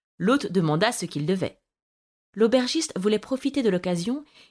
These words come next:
et lui dit qu'il n'avait qu'à ajouter deux autres pièces d'or à celles qu'il lui avait déjà données. Le jeune compagnon plongea sa main dans sa poche, mais il n'avait plus d'argent. « Attendez un instant, monsieur l'aubergiste, dit-il, je vais aller chercher de l'or. »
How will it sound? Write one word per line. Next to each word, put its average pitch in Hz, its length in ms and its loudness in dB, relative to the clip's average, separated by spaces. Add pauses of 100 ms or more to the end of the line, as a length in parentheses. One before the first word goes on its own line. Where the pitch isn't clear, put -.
et 233 120 2
lui 262 180 2
dit 330 180 0
qu'il 233 300 -2
n'avait 226 300 2
qu'à 311 200 -4
ajouter 247 640 0
deux 214 320 2
autres 214 200 -2
pièces 160 320 -2
d'or 190 280 2 (260)
à 175 100 -2
celles 214 380 2
qu'il 175 140 -4
lui 151 80 4
avait 143 140 4
déjà 156 340 2
données. 165 360 -2 (560)
Le 139 100 -2
jeune 185 220 4
compagnon 156 480 -2
plongea 156 320 -2
sa 117 180 -2
main 151 160 2
dans 156 100 2
sa 117 160 -10
poche, 233 400 0 (520)
mais 180 140 0
il 240 140 2
n'avait 240 220 4
plus 269 160 -2
d'argent. « 262 380 -2 (640)
Attendez 370 320 6
un 349 100 6
instant, 370 420 2 (220)
monsieur 285 260 6
l'aubergiste, 320 680 2
dit-il, 170 580 -6 (320)
je 311 140 4
vais 403 140 4
aller 320 140 6
chercher 208 320 0
de 190 80 4
l'or. » 185 420 -2